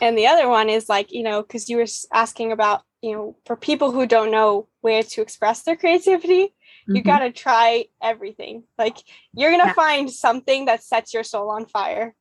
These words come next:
Speaker 1: I, I've never met anyone who hasn't found their thing. Um, and I know a lot of moms who are, who just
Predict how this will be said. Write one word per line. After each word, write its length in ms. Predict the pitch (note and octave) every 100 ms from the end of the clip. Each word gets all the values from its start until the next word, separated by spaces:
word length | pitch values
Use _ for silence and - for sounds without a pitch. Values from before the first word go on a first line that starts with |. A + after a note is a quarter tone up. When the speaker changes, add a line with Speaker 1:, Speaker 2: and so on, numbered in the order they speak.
| -
Speaker 1:
I, 160 | A#3+ B3
I've 200 | B3 D4
never 240 | C#4+ F4+
met 200 | E4 -
anyone 420 | - B3 B3 B3+ B3
who 120 | A#3 -
hasn't 340 | G#3+ A3+ A3+
found 340 | - A3 A3 A3
their 140 | G3+ -
thing. 380 | - G#3+ B3 E4 F4+ _ _ _ _ -
Um, 220 | A#3 G#3+
and 160 | A#3+ A#3
I 100 | A#3
know 340 | A#3 A#3 A3+ - -
a 100 | A3+
lot 260 | A3 A3
of 140 | A3+ G#3 _ _ _
moms 640 | A3 A3+ G#3+ G#3 A3 - -
who 160 | B3
are, 200 | G#3+ G#3 -
who 140 | A#3
just 360 | A3 A#3 -